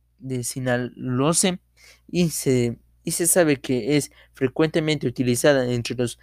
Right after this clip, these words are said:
mexicanos para aliviar los síntomas de la resaca. Bueno, esto ha sido todo por hoy.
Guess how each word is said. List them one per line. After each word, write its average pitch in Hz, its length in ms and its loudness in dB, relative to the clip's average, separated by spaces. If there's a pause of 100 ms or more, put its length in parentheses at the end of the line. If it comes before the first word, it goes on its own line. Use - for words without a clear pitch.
(180)
mexicanos 160 600 2
para 131 380 4
aliviar 139 680 4 (160)
los 131 80 -4
síntomas 156 480 0
de 127 100 4
la 120 120 6
resaca. - 680 0 (640)
Bueno, 208 300 4 (480)
esto 240 240 4
ha 214 40 2
sido 170 260 2
todo 147 240 2
por 160 180 4
hoy. 165 60 -8